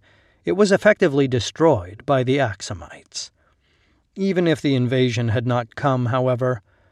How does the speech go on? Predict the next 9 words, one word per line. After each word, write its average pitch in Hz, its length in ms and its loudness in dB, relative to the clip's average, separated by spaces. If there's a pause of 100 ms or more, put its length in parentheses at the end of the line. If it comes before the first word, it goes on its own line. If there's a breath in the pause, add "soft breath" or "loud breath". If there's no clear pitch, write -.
(200)
Meroe 165 500 6
was 143 220 0
doomed 117 720 -4 (240)
and 147 120 2
had 135 140 4
brought 160 240 4
this 135 240 -2
on 139 160 0
itself. - 720 -4